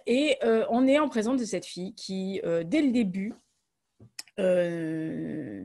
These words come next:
ne juge les gens que sur le physique, puisque elle est, euh, pourvue, euh, de toutes, euh, les qualités, euh, on va dire, de beauté. C'est-à-dire qu'elle est très, très belle, euh, euh, elle est, euh, non, elle est très belle, voilà.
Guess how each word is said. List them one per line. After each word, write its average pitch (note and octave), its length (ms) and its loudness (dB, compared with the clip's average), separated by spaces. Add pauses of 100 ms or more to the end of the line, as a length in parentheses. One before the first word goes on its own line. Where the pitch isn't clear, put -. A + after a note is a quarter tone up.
ne A3+ 220 4
juge D4+ 240 0
les A#3+ 120 2
gens A#3+ 220 0
que C4 240 -2
sur A#3 180 0
le G#3 80 0
physique, G#3+ 380 -6
puisque A3+ 340 -4 (240)
elle F3+ 360 0
est, G3+ 280 0
euh, E3+ 140 -2
pourvue, G3 800 -4
euh, F3 120 -2
de E3+ 220 -8 (120)
toutes, - 400 -10
euh, F3 460 -2
les F3 120 -4
qualités, G3+ 600 0
euh, F3+ 200 2 (540)
on F3+ 60 -2
va F#3+ 100 6
dire, G#3+ 360 0
de F3+ 180 0
beauté. G3+ 500 0 (320)
C'est-à-dire - 160 -6
qu'elle F#3+ 180 4
est F3+ 120 -2
très, - 180 -6
très - 200 -6
belle, F#3+ 500 2
euh, D#3+ 500 -2 (440)
euh, D#3+ 380 0
elle F3+ 300 2
est, F#3 220 4
euh, D#3 480 2 (140)
non, G3 160 -2
elle A3+ 100 0
est B3 40 -4
très A#3 160 -2
belle, D3+ 240 -6 (100)
voilà. - 240 -12